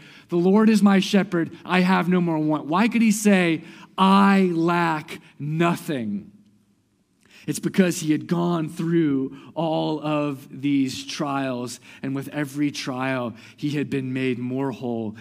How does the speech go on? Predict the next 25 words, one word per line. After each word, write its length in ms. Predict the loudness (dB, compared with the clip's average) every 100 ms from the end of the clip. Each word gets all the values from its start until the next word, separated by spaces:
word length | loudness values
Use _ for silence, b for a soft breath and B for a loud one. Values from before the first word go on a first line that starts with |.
| B
and 120 | -12
more 300 | -8 -4 -4
complete 680 | -6 -8 -10 -8 -4 -4 -6 B -12
until 280 | -8 -6
he 180 | -4 -4
realized, 640 | -2 -2 -2 -4 -6 -8 B B
"I 140 | -10 -8
have 240 | -10 -10
everything 480 | -10 -8 -8 -8 -6
I 100 | -4
need 220 | -4 -4
in 120 | -4
Jesus." 580 | -6 -8 -10 -14 -16 -16 _ _ _ _ _ _ _ b b b b -16
That 480 | -10 -6 -6 -6 -6
is 380 | -4 -4 -4 -6
the 160 | -10 -10
pinnacle 720 | -8 -6 -6 -8 -8 -8 -10
of 100 | -12
Christian 400 | -12 -10 -8 -8
maturity, 800 | -8 -8 -6 -6 -6 -6 -8 B B B B
and 220 | -10 -10 -8
that 400 | -8 -8 -10 -14 -10
is 460 | -4 -2 -4 -6 -12 -16
the 120 | -14
pinnacle 840 | -12 -10 -8 -8 -10 -10 -8 -8